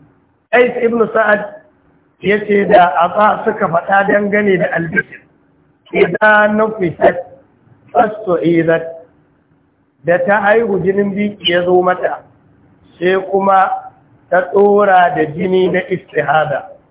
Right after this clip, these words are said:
Ko kuma nan idan nufisat ana nufin in ta yi al'ada, saboda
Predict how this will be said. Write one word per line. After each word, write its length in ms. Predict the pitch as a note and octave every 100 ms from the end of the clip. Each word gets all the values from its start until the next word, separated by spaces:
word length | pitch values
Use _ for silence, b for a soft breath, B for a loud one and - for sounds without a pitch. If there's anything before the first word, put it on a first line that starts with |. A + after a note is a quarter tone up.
| _ _
Ko 180 | - G3+ G3+
kuma 220 | G#3 G#3
nan 260 | G#3+ G#3+ G3+ D#3
idan 560 | F3 F#3+ G3+ G3+ G3+
nufisat 640 | G3+ G#3 G#3 E3+ - - - - - _ _ _ _ _ -
ana 220 | F#3 F#3
nufin 260 | F3+ E3+ E3+
in 120 | F3+
ta 60 | F#3
yi 80 |
al'ada, 580 | F3+ E3+ C#3+ D3+ D3+ C3+
saboda 300 | - F#3 F3